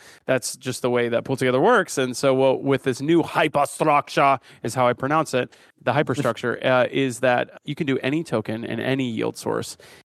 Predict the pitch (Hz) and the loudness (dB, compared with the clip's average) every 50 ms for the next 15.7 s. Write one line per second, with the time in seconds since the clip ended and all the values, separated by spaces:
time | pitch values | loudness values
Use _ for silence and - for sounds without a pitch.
0 | _ _ - - 135 139 147 135 - - 123 117 104 107 - - - 113 110 110 | _ _ -4 -2 0 2 0 0 0 -2 -2 -2 -2 -4 -4 -4 -4 -4 -4 -2
1 | - - 113 113 - 127 131 147 147 143 143 139 135 - - 123 120 107 - - | -2 -2 -2 0 0 0 0 0 2 2 0 0 0 -2 -4 -6 -8 -6 -6 -4
2 | 117 113 113 120 117 117 - - 120 117 - - 117 113 110 110 113 123 180 202 | -2 0 0 0 -2 -2 -4 -4 -6 -6 -6 -4 -4 -2 -2 -2 -2 0 2 2
3 | 180 139 127 - _ - - - - - - _ _ - 123 123 123 143 196 202 | 4 2 0 -2 _ -20 -20 -20 -20 -20 -20 _ _ -8 -6 -4 0 2 2 4
4 | 208 233 226 190 160 139 151 143 139 - 139 127 - 202 214 214 - 156 139 127 | 4 4 4 4 2 2 2 0 0 0 -2 -2 0 2 0 2 2 0 0 2
5 | 139 131 120 - 127 113 123 127 120 - - - 139 147 151 165 170 151 147 143 | 2 0 0 0 -2 0 2 2 2 4 4 4 4 4 4 4 2 0 0 2
6 | 156 147 143 139 139 131 117 - - - _ _ - 131 143 156 180 170 151 147 | 2 4 4 4 4 2 0 -4 -10 -20 _ _ 2 2 4 4 2 0 -2 -2
7 | 135 131 143 156 151 135 127 - - 120 117 110 117 123 131 147 147 151 143 123 | -2 0 2 2 2 2 2 0 -4 -2 0 2 2 2 2 2 0 0 -2 0
8 | 120 117 117 120 - - 110 107 110 110 120 135 - - 131 127 120 117 123 113 | 2 2 2 2 0 -4 -6 -4 -2 0 0 0 0 0 -2 -2 -2 -2 -4 -4
9 | 113 110 110 - 110 110 107 - - 127 127 127 123 120 - - 123 117 113 113 | -6 -6 -6 -6 -6 -6 -4 0 2 2 2 2 0 -4 -6 -4 -2 -2 -2 -4
10 | 110 - 110 110 107 107 117 139 156 165 156 151 143 139 131 127 127 - - - | -6 -10 -10 -10 -10 -6 -2 0 0 0 0 0 0 -2 -2 -2 -4 -6 -10 -20
11 | _ - - _ _ _ _ - - 123 123 120 113 - - 143 151 165 180 190 | _ -20 -20 _ _ _ _ -2 0 2 2 0 -2 -2 2 4 4 6 6 4
12 | 190 165 151 170 156 139 131 131 135 131 127 127 123 - - - 127 120 123 139 | 4 2 2 2 2 2 0 0 0 0 0 0 -4 -6 -6 -6 -6 -2 0 0
13 | 147 151 151 127 131 123 123 117 120 - - - 185 190 165 - - 117 117 - | 0 0 -2 -4 -6 -6 -6 -6 -8 -8 -8 -6 -4 -4 -4 -2 0 -2 0 0
14 | 120 113 113 113 117 120 120 117 120 - - - 127 120 110 120 107 107 107 117 | -2 -4 -4 -2 -2 -4 -4 -4 -6 -6 -4 -4 -4 -2 0 -2 -2 -2 -2 -4
15 | 117 110 - - - - - - - - - - - - | -4 -6 -6 -4 -2 -2 -2 -2 -4 -6 -10 -14 -14 -18